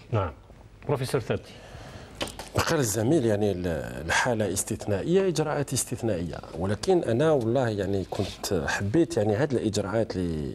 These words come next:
Speaker 2: اللي مشى بها الوزير الاول يكونوا في شهر ابريل.
Speaker 1: نعم.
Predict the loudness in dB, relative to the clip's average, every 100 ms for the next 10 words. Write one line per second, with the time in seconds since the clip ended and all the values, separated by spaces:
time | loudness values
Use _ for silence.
0 | -6 -2 0 0 0 0 0 0 2 2
1 | 2 0 0 2 0 -2 -12 -20 -20 -18
2 | -4 -2 2 2 0 0 -2 0 -2 -4
3 | -8 -4 0 0 -2 -4 -16 -20 -10 -4
4 | -4